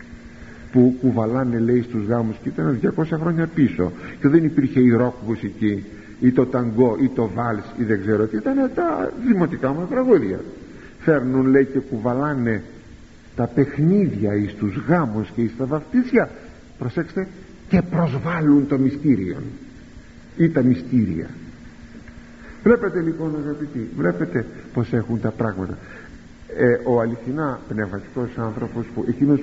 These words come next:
που θα ήθελε αληθινή πνευματική ζωή, ούτε χορεύει. Άμα θα μου πείτε δημοτικό τραγούδι, δημοτικός χορός, ελληνικός χορός, ούτε χορεύει, ούτε τραγουδάει.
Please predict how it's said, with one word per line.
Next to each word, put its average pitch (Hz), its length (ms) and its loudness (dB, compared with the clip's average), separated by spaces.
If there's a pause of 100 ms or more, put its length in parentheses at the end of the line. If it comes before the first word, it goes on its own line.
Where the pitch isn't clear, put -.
που 131 80 -2
θα 143 120 -2
ήθελε 139 240 0
αληθινή 117 640 0
πνευματική 90 600 -6
ζωή, 113 340 2 (840)
ούτε 170 220 2
χορεύει. 117 720 0 (1160)
Άμα 214 220 6
θα 208 160 -2
μου 196 100 -4
πείτε 202 220 0
δημοτικό 175 640 -2
τραγούδι, 151 560 0
δημοτικός 139 600 0 (120)
χορός, 127 360 0
ελληνικός 123 400 0
χορός, 123 200 0 (640)
ούτε 165 380 2
χορεύει, 117 680 2 (1700)
ούτε 175 460 4
τραγουδάει. 90 640 -6